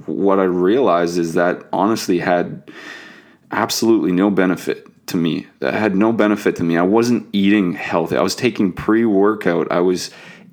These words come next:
eating not the healthiest meals and just eating a lot, not even when I was hungry, just to build more muscle mass and s-,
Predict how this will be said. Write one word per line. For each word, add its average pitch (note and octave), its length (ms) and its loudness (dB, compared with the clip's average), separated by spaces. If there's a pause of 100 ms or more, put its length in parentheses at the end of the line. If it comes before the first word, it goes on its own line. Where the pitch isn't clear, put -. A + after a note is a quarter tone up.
eating A#2 520 2
not F#2+ 260 0
the F2+ 100 2
healthiest G2+ 560 -2
meals G2 320 2
and F#2 120 0
just - 320 -2
eating B2 360 4
a E2 80 0
lot, F2+ 320 2
not G2+ 160 2
even G#2+ 200 2
when F#2+ 120 2
I F#2 120 2
was F2 140 -2
hungry, F2+ 720 0 (680)
just G#2+ 320 0
to F#2 140 0
build F2+ 420 2
more F#2+ 240 4
muscle F#2 360 0
mass D#2 380 -2
and E2+ 140 -4
s-, - 160 -8